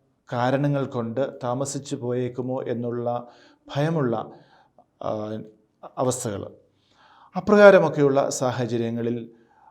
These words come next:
ആശുപത്രികളിൽ വെച്ച് അല്ലെങ്കിൽ ഭവനത്തിൽ വെച്ച് തന്നെ മാമോദീസ കൊടുക്കുന്ന രീതി ഉണ്ട്. ഈ മാമോദീസ നൽകുന്നത് ആരാണെങ്കിലും പരിശുദ്ധ ത്രിത്വത്തിൻ്റെ നാമത്തിൽ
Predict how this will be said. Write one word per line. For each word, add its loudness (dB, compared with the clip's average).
ആശുപത്രികളിൽ 0
വെച്ച് -6
അല്ലെങ്കിൽ -2
ഭവനത്തിൽ -2
വെച്ച് -4
തന്നെ -6
മാമോദീസ -4
കൊടുക്കുന്ന -8
രീതി -8
ഉണ്ട്. -4
ഈ 4
മാമോദീസ 6
നൽകുന്നത് -2
ആരാണെങ്കിലും -2
പരിശുദ്ധ 2
ത്രിത്വത്തിൻ്റെ 4
നാമത്തിൽ -2